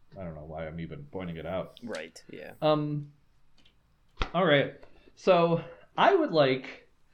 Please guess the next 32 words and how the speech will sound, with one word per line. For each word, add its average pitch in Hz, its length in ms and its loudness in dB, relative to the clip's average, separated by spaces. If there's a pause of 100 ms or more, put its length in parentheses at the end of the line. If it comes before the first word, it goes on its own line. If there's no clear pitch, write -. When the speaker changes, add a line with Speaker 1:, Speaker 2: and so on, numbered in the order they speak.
(200)
Speaker 1:
and 160 100 4
I 175 80 8
was 175 120 4
planning 233 340 2
to 208 80 -6
do 160 220 0
this 160 400 0 (560)
already. 131 640 0 (520)
Uh, 107 460 0 (180)
this 113 140 -8
is 110 160 -8
not 113 420 -2 (160)
a 110 100 -10
new 104 460 -4 (340)
challenging 98 520 -6
thing 98 180 -6
since 92 220 -8
I 95 100 -4
have 92 160 -6
nothing 92 280 -8
to 87 80 -6
lose. 117 420 -6 (500)
Um, 104 480 -4 (540)
but 143 140 4
I 175 120 4
would 302 140 0
like 220 220 2
to 180 60 -2
give 147 300 0
each 175 300 -6
of 156 160 -2
you 139 560 0